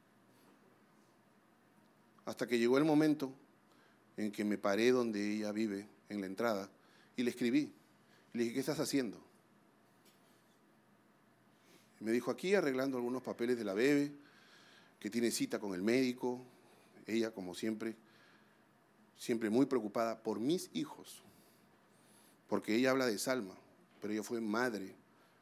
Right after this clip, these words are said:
no biológica, pero madre durante muchos años de mi hijo mayor Robinson.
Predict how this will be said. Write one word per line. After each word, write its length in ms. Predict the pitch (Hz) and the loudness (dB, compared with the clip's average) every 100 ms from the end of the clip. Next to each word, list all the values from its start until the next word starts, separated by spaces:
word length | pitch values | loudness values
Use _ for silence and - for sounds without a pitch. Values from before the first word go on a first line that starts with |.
| - | -2
no 140 | 120 | 0
biológica, 680 | 139 127 120 131 92 - 98 - - - | 4 4 4 0 -6 -12 -16 -16 -20 -6
pero 160 | 110 101 | -4 0
madre 380 | 110 123 117 | 2 4 2
durante 340 | 107 101 95 98 | 0 -2 -4 -4
muchos 340 | 104 107 107 | -4 -4 -6
años 240 | 113 117 107 | -4 -4 -4
de 100 | 98 | -4
mi 160 | 101 | -2
hijo 200 | 107 - | -4 -6
mayor 280 | 104 98 98 | -8 -6 -6
Robinson. 340 | 101 104 98 | -6 -10 -14